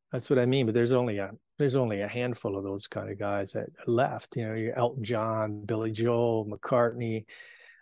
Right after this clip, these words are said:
I mean, it, as far as hits that people still wanna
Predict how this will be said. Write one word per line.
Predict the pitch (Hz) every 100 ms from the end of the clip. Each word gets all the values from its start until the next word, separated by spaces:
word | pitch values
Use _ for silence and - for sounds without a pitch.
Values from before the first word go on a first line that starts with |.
| -
I | 123
mean, | 123 120 123 -
it, | 156 131
as | 139 -
far | 170 151
as | 110
hits | - - 160 123 - -
that | 120 110
people | - 127 127 117 107 _ _ _ -
still | - - - 139 139 131
wanna | 123 123 113